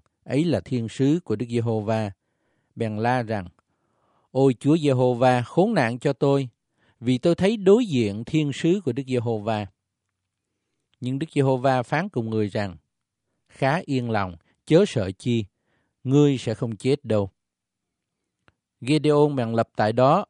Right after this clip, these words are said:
một cái bàn thờ cho Đức Giê-hô-va và đặt tên là Giê-hô-va Sa-lam. Tại Opra, thành của người Abieserit,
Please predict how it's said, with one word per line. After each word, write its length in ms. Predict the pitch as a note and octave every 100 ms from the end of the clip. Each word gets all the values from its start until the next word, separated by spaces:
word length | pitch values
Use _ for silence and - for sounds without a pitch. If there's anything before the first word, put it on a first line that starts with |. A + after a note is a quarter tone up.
| _
một 120 | A#2
cái 160 | - F3+
bàn 240 | - A2
thờ 260 | - B2+ A2
cho 80 | -
Đức 120 | C#3+ E3
Giê-hô-va 580 | D3 C3+ C3 A#2+ C3+ C3
và 120 | A#2
đặt 160 | A2 - -
tên 180 | D3+ C#3+
là 180 | A#2
Giê-hô-va 640 | G2+ G2+ C3+ C3+ B2+ C3 B2
Sa-lam. 560 | - - A#2+ A#2+ A#2+ G#2+ - _ _ _ _ _ _ _ _ _ _ _ _
Tại 260 | G#2 G#2 - D#3+
Opra, 460 | - C3+ B2+ B2+ - _ _
thành 280 | - C#3+ B2+
của 140 | - D3+
người 280 | C#3+ A#2+
Abieserit, 1000 | B2 C#3+ C#3 C#3+ C#3+ C3+ D3 C3+ C3 G3+